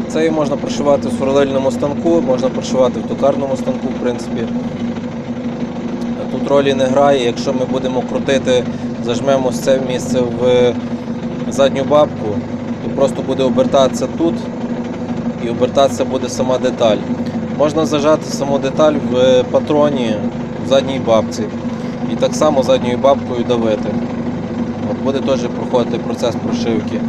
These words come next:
Тобто варіантів є безліч. Тобто тут, е, проблеми нема, воно, видно, працює як, що воно собі вже гарно, вже вісь все настроєна.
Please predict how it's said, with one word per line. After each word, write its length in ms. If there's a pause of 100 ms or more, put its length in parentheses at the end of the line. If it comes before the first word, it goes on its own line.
(720)
Тобто 200
варіантів 580
є 380
безліч. 480 (2250)
Тобто 140
тут, 140 (120)
е, 280 (120)
проблеми 440
нема, 360 (880)
воно, 440 (680)
видно, 200 (220)
працює 380
як, 180 (2000)
що 80
воно 220
собі 360
вже 260
гарно, 320
вже 120 (100)
вісь 120
все 220
настроєна. 640